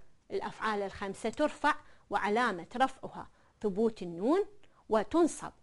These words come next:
وتجزم، وعلامة نصبها وجزمها حذف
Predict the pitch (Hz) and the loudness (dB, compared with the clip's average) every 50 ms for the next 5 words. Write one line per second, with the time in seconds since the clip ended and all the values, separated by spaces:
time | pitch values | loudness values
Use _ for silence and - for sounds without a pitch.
0 | - - 233 277 269 285 269 220 - - 240 254 277 269 - - - - - - | 0 2 2 4 4 2 0 0 0 0 2 2 2 0 -2 -8 -18 -8 -6 -4
1 | - - 208 233 240 214 175 160 160 - - 247 277 277 - - - 196 - - | -2 0 2 2 2 2 0 -4 -10 -6 0 0 0 0 -2 -6 -14 -16 -16 -16
2 | - - - - 220 226 269 294 254 233 262 262 214 214 277 302 311 - - - | -14 -10 -4 -2 0 4 4 4 4 4 2 2 4 2 2 0 0 -2 -8 -18
3 | - - _ - - - 262 269 - - - - - | -20 -20 _ -2 4 4 4 4 2 -4 -6 0 4